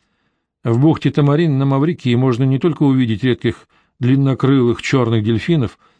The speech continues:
которые подплывают очень близко к берегу,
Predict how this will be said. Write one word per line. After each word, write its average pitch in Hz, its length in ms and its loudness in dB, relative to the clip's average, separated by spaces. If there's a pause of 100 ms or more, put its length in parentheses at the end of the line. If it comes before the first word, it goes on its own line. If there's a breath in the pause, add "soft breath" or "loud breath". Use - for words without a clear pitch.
(160)
которые 123 320 0
подплывают 127 580 0
очень 123 240 -2
близко 123 300 -2
к 120 60 -2
берегу, 110 540 -2